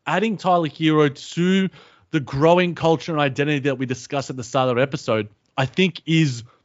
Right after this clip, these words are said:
a no-brainer. And a, a, it's a no-brainer if you're giving up, as you alluded to, the right assets.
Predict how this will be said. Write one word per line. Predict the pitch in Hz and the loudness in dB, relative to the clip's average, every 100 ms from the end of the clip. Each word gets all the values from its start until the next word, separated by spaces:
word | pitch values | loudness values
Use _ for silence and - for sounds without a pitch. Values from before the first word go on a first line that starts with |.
| _ | _
a | 156 | 0
no-brainer. | 156 160 180 123 127 160 214 131 | 2 2 2 0 2 4 4 2
And | 127 | 0
a, | |
a, | 123 135 147 _ - - - | 0 0 -2 _ -20 -14 -6
it's | 156 | -4
a | 196 | -2
no-brainer | 185 220 156 151 165 160 | 0 -2 0 2 2 2
if | 147 - | -2 -4
you're | 131 | -6
giving | 147 147 139 | -2 -2 0
up, | 135 131 127 | 0 -2 -4
as | 131 | -4
you | 127 | -4
alluded | 120 120 117 | -4 -2 -4
to, | - 104 | -6 -10
the | 104 | -8
right | 104 117 117 120 104 | -4 0 2 0 -4
assets. | 95 - - - _ - - | -10 -10 -20 -20 _ -20 -20